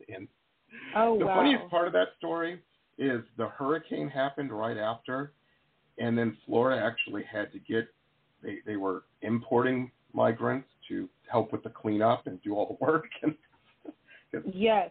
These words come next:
Speaker 1: you know, they couldn't handle it. Um, so stupid.
Speaker 2: Right.
Speaker 1: This is the world we live in. But this, this video really reminded, maybe because that was in the news and whatnot when it was going, you know, was happening a lot. And then I saw this American Dream video when you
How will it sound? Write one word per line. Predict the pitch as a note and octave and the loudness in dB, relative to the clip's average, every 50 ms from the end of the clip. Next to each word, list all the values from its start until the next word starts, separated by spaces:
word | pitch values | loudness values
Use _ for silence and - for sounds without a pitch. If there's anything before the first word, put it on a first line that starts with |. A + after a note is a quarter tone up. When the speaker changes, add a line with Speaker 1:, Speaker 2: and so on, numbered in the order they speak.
| - | -6
Speaker 1:
you | - - | -12 -14
know, | E2+ - - _ _ _ _ _ _ _ _ _ _ _ _ _ - | -14 -14 -18 _ _ _ _ _ _ _ _ _ _ _ _ _ 0
they | A#2 G#2+ | 0 0
couldn't | - - A#2 - - - | 2 0 0 0 0 -4
handle | - A#2 C3+ D3 D3 G#2 F2+ G2 | -6 -2 -2 -2 -2 -2 -4 -8
it. | A2+ A#2 - _ _ _ _ _ _ - - - _ _ - - _ _ - | -10 -12 -14 _ _ _ _ _ _ -18 -18 -18 _ _ -20 -20 _ _ -12
Um, | - - A#2 - _ _ _ _ _ - | -12 -12 -12 -14 _ _ _ _ _ -12
so | D#3+ E3 - _ _ _ | -12 -12 -12 _ _ _
stupid. | - E3 - - - F3 | -8 -8 -8 -10 -12 -8
Speaker 2:
Right. | G3 F#3 F#3 E3+ D#3 - | -6 -6 -4 -6 -6 -2
Speaker 1:
This | B2+ C3+ C3 | -2 -2 -2
is | - - | -2 -4
the | - | -4
world | E3+ D#3+ D#3 - - | -4 -4 -4 -4 -6
we | F#2+ - | -6 -6
live | - G2 - | -6 -6 -6
in. | - - - - _ _ _ - - - - - - | -8 -14 -18 -20 _ _ _ -18 -16 -16 -12 0 0
But | E3 D#3+ | 2 4
this, | A3+ C4+ C4 - - - - C#3 | 4 2 0 -2 -8 -8 -6 -4
this | G3 G3+ - D#3+ | -4 -6 -4 -4
video | D#3+ G#3+ B3 A3+ E3+ B2 A2 G2+ - | -2 0 0 2 2 0 0 -2 -6
really | - B2 C#3+ F#3 G#3 G3+ F3 | -6 -4 -2 -2 -2 -2 -2
reminded, | C#3+ A2+ A2+ G#2+ G#2 A2+ B2 D3 F3 D#3+ C3 - | -4 -4 -6 -6 -6 -6 -6 -6 -6 -6 -6 -6
maybe | - C3 D#3 D#3+ E3 D#3+ | -4 -4 -4 -4 -6 -10
because | C#3+ C3 - D#3 C#3+ C3 A2+ | -14 -12 -8 -8 -8 -6 -6
that | A#2 A#2 A#2 | -8 -8 -8
was | G#2+ A2+ A2 | -10 -10 -10
in | B2 G#2+ | -10 -10
the | G2+ G2 | -10 -10
news | G2+ G#2 G#2+ A2 A#2 B2+ D3+ E3 E3 C#3+ | -10 -10 -8 -6 -4 -4 -4 -6 -8 -8
and | - C#3+ C#3 C#3 | -8 -8 -8 -8
whatnot | C#3 D3 B2+ C3+ C3+ C#3 C#3+ - | -10 -10 -10 -10 -10 -10 -10 -10
when | - B2+ | -10 -12
it | A#2+ | -12
was | - A2+ A2+ _ _ - | -12 -14 -16 _ _ -4
going, | B2+ B2+ B2+ B2 - - _ _ _ _ - _ _ _ - | -2 -2 -2 -2 -4 -6 _ _ _ _ -20 _ _ _ -2
you | - | 0
know, | A#2 G#2+ | 0 0
was | G2+ G#2+ G2+ | 0 -2 -2
happening | - C#3+ C#3+ C#3 - C3+ B2+ A#2+ | -4 -6 -6 -4 -4 -4 -2 -2
a | |
lot. | A#2 A2+ A2+ A2+ A#2 - | 0 2 2 2 2 2
And | - A2+ | 0 0
then | A2+ | 0
I | A2 G#2+ - - | 0 -2 -4 -2
saw | - A#2 B2 | 0 2 2
this | A#2 A#2 A#2 - | 2 0 -2 0
American | A2 A2+ B2 C3 - A2 G2+ | 2 4 4 4 2 -2 0
Dream | - A#2 B2+ D#3 D#3 | 4 4 4 4 4
video | C3 G2+ - G2 F#2+ F2+ _ _ _ _ _ | 2 0 0 -2 -6 -8 _ _ _ _ _
when | - G2+ | -2 -2
you | F#2+ | -2